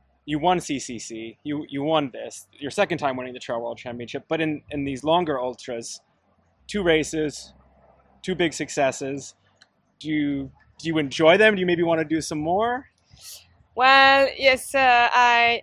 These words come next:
Speaker 2: well, uh, some more, I don't know, but yes, I,
Speaker 1: <laughs>
Speaker 2: I enjoy it. I discover, uh, I am, I am, I am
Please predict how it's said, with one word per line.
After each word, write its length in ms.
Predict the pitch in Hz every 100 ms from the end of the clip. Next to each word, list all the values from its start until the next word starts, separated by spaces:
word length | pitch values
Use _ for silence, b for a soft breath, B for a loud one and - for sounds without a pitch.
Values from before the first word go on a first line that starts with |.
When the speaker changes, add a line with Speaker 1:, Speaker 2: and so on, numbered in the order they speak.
| -
Speaker 2:
well, 160 | 214 - -
uh, 300 | 208 196 190
some 180 | - 220
more, 100 | 214
I 100 | 208
don't 120 | 226
know, 100 | 214
but 160 | 220 -
yes, 240 | 247 240
I, 140 | 233 233
Speaker 1:
<laughs> 40 |
Speaker 2:
I 100 | 240 254
enjoy 260 | 269 254 240
it. 260 | 220 - - - B B B
I 140 | 233 240
discover, 420 | 269 - 285 269
uh, 800 | 285 285 277 247 233 226 220 226
I 320 | 226 233 226 233
am, 540 | 233 226 220 214 226 233 _ _ _ _ - _ - -
I 120 | 220 240
am, 260 | 240 240 - -
I 60 |
am 280 | 240 240 208